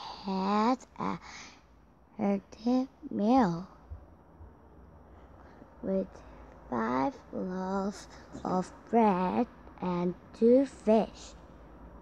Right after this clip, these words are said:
Jesus told his disciple to go on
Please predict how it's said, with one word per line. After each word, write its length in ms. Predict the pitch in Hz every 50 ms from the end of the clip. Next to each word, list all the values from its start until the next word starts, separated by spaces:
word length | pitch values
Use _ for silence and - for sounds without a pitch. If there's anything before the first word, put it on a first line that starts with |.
| - - - - - - - - -
Jesus 580 | - 214 202 - - 285 311 320 - - - - - - - - - -
told 720 | - - 220 208 196 185 190 190 196 190 190 190 196 202 208 - - - - - - - - - - -
his 400 | - 190 185 180 180 - - - - -
disciple 1160 | - 185 - - - - 208 202 247 302 311 - - - 190 170 170 175 180 190 208 240 277 - - - - - - - - - - - - - - - - - - - - - - - - - - - - - - - - - - - - - - - - - - - - - - - - - - - - - - - - - - - - - - - - - - - - - - - - - - - - - - - - - - - - - - - -
to 380 | - 190 185 180 175 175 175 -
go 460 | - - 202 208 220 240 269 302 311 - - - - - - - - -
on 640 | - 196 190 185 185 190 196 196 196 202 196 190